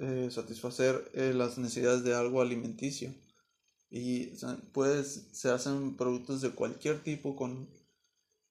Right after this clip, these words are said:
con vidrio. Y efectivamente, pues, eh, válgame la redundancia ya, con los plásticos y con el hierro. Eh,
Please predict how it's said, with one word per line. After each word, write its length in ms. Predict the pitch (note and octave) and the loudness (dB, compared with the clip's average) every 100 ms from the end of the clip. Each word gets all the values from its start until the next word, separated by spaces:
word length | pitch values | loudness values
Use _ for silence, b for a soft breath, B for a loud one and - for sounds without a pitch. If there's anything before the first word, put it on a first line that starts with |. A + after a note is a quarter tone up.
| - - B2+ A#2+ - - B2 - | -20 -14 -12 -12 -14 -14 -12 -4
con 240 | B2+ A#2+ | -2 2
vidrio. 480 | C3 C3+ A#2+ A#2 - - _ _ _ _ - - _ _ | 6 6 6 2 -4 -14 _ _ _ _ -20 -20 _ _
Y 280 | B2 B2 B2 | -6 -2 0
efectivamente, 680 | A2+ B2 - B2+ C#3 C#3+ B2+ | 0 -2 0 2 2 2 -2
pues, 260 | - G2 - - _ | -4 -12 -16 -20 _
eh, 420 | B2 A2+ A2+ - - - _ _ b b b - | 0 2 2 -2 -6 -16 _ _ b b b -2
válgame 300 | B2 B2+ B2 | 2 2 4
la 120 | A#2 | 4
redundancia 580 | B2+ B2 A2+ A#2 A#2+ B2 | 2 0 0 0 2 4
ya, 260 | A#2+ A#2 - - _ _ _ _ | 4 2 -2 -16 _ _ _ _
con 440 | - B2+ A#2+ A#2+ - - - | -2 -2 -2 -6 -10 -16 -10
los 220 | A#2 - | -10 -2
plásticos 720 | A#2+ B2+ - - A2 - - - | 2 2 0 -10 -14 -16 -16 -8
y 160 | A2+ | -6
con 200 | A#2 A#2 | -4 -4
el 140 | A#2 A2+ | -2 2
hierro. 320 | A#2+ A#2+ B2+ - _ _ _ _ _ _ _ - C6 - - B B B B B B | 4 2 0 -12 _ _ _ _ _ _ _ -20 -20 -20 -20 B B B B B B
Eh, 680 | C3+ C#3 C3 B2+ B2+ - | 0 2 4 2 0 -2